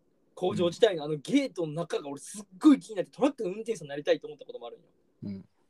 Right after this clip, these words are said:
Speaker 1: 中がめちゃくちゃ見たいっていう、コンビナートの中めちゃくちゃ見たいっていう思うんよ、俺。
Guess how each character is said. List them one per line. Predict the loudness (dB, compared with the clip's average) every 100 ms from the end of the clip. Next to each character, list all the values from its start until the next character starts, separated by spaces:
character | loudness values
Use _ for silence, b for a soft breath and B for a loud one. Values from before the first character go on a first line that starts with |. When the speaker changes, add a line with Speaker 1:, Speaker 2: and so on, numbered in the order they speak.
| _ _ _ 0
Speaker 1:
中 | 2 4 4
が | 4 2
め | 0
ち | -8
ゃ | -10
く | -8
ち | -10
ゃ |
見 |
た | -4
い | -4
っ |
て | -4 -16
い |
う、 | -8
コ | -6
ン | -6
ビ | -4
ナ | -4
ー | -4
ト | -6
の |
中 | -6 -6 -6
め | -8
ち | -8 -8
ゃ | -8
く | -10
ち | 0
ゃ | 0
見 | 0
た | 2 2
い |
っ |
て | 2 -14 -8
い | -8
う | -6
思 | -8 -10
う |
ん | -12
よ、 |
俺。 | -14 -16